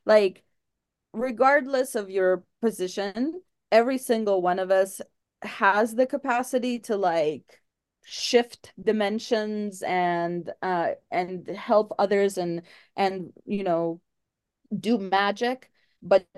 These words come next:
people who are oppressed don't have the space and the time and the peace and the ease and the calm to recognize it.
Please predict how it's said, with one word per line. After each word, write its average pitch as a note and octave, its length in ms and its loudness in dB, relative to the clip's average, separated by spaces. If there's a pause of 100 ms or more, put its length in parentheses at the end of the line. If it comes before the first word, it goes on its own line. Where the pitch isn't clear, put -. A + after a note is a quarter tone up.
(100)
people C#4 400 2
who A3+ 100 2
are F#3+ 200 4
oppressed A3 840 -2 (360)
don't A#3 300 4
have A3 300 0
the F#3 120 2
space G#3+ 560 -2
and G3+ 140 -2
the F3 80 -2
time F#3 500 -2
and E3+ 120 -4
the D3+ 60 -2
peace A3 580 -4
and F3 140 -2
the D3+ 140 -6
ease G3+ 400 -4
and E3 140 -2
the F3 80 -4
calm G3 540 0
to F3+ 140 -4
recognize A#3 720 0
it. D#4 240 4